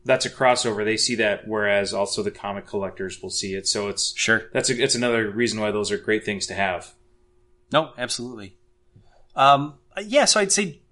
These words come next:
Speaker 2: generally s-, the, the best type of independents are something where you can trace there's some, still being some interest in it today for some reason or another. Uh, the horror movie, the slasher icons from the eighties are, are always going to be popular,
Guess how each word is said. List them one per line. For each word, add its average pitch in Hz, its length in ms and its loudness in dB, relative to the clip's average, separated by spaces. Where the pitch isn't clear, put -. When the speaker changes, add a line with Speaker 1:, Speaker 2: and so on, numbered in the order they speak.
Speaker 2:
generally 254 420 0
s-, - 200 4
the, 147 220 -12
the 135 180 -10
best 175 340 4
type 180 140 2
of 143 100 -8
independents 127 520 -4
are 110 40 -10
something 117 400 -2
where 101 440 -2
you 135 140 2
can 127 200 -2
trace - 880 2
there's 120 240 2
some, 160 420 4
still 202 300 6
being 160 280 0
some 139 420 0
interest 147 460 0
in 120 80 0
it 113 120 -4
today 110 260 2
for 101 160 -8
some 104 340 2
reason 101 540 -2
or 104 140 0
another. 98 440 2
Uh, 110 180 6
the 127 100 6
horror 196 340 2
movie, 120 380 0
the 113 120 -4
slasher 156 420 4
icons 107 360 0
from 98 120 -8
the 95 60 -10
eighties 120 360 -2
are, 95 240 -6
are 107 200 4
always 113 300 4
going 107 220 -2
to 98 60 -6
be 101 100 -8
popular, 92 520 -2